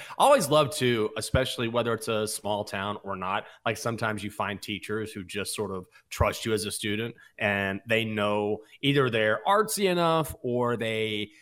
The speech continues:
they have enough confidence in you as a student that they give you a little bit of leeway because they know that you're intelligent enough to not take advantage of that.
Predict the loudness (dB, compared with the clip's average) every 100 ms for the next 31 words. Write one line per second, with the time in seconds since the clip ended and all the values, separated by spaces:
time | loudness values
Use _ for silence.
0 | _ 0 0 0 -2 -4 -2 0 0 -2
1 | -4 -4 -6 -4 -4 -6 -6 -6 -4 -6
2 | -6 -6 -4 -4 -2 -2 -2 -4 -4 -4
3 | -4 -4 -6 -4 -4 -4 -8 -12 _ _
4 | -4 -2 0 0 2 0 -4 -4 -2 -2
5 | 0 -2 -4 -10 _ _ _ -4 -2 0
6 | -2 -2 -4 -4 -2 0 -2 -4 -6 -2
7 | -2 -4 -2 -4 -2 -2 -2 -2 -2 2
8 | 0 0